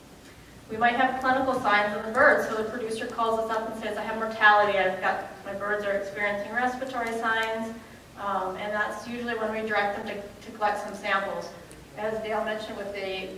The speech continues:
with the biofilm sampling, we might get a call from a company veterinarian saying, "We've got a hit on a water sample. Flock seems to be healthy." We'll direct them to get additional samples. So that's kind of how that information comes to us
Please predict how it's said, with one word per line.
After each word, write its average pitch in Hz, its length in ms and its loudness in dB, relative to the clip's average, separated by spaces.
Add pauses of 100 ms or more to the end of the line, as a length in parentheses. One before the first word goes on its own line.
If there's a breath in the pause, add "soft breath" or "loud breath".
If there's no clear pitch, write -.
(120)
with 202 160 -6
the 196 60 -6
biofilm 269 540 8
sampling, 285 460 4
we 226 100 0
might 220 220 0
get 220 160 -2
a 202 60 -6
call 185 260 0
from 190 140 -4
a 185 140 -6
company 190 320 -4
veterinarian 180 580 -2
saying, 180 280 -6
"We've 175 160 -8
got 170 160 0
a - 60 -4
hit 208 300 -4
on 190 100 -2
a 175 140 -4
water 175 240 0 (100)
sample. 214 500 -6 (520)
Flock 202 260 2
seems 202 280 -6
to 190 80 -8
be 185 100 -4
healthy." 196 500 2 (1120)
We'll 202 160 -4
direct 202 280 0
them 185 80 -8
to 185 60 -6
get 180 180 -6
additional - 320 -10
samples. - 360 -12
So 214 140 -6
that's 269 300 8
kind 277 120 6
of 247 80 6
how 247 160 8
that 220 280 4
information 196 500 -2
comes 202 300 -2
to 196 60 -4
us 190 100 -4